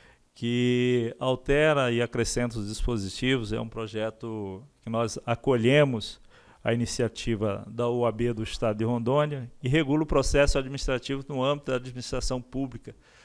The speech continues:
do Estado. O projeto já está com parecer da nossa querida deputada Thaísa, mas a Comissão de Constituição e Justiça, o seu quórum mínimo é de quatro deputados e nós sofremos a baixa da presença do deputado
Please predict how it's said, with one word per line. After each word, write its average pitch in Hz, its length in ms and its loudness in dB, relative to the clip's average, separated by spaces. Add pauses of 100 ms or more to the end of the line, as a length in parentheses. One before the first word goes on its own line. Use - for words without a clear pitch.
(300)
do 113 100 -4
Estado. 135 500 6
O 127 40 -12
projeto 117 420 -2
já 113 80 0
está 110 260 -2
com 110 160 -8
parecer 104 760 -4 (360)
da 107 180 -4
nossa 110 280 -2
querida 113 400 0
deputada 107 480 -2
Thaísa, 123 640 -2 (580)
mas 131 300 0
a 139 60 2
Comissão 139 400 -2
de 135 60 -8
Constituição 135 440 -6
e - 20 -6
Justiça, 143 760 -2 (720)
o 127 80 -14
seu 135 240 -2
quórum 139 360 2
mínimo 139 420 2
é 139 60 4
de 135 100 -4
quatro 139 480 6
deputados 127 560 2
e 131 40 0
nós 131 220 0
sofremos 127 720 2
a 131 100 2
baixa 120 480 6
da 131 180 -6
presença 120 580 -2
do 120 60 -4
deputado 120 600 -2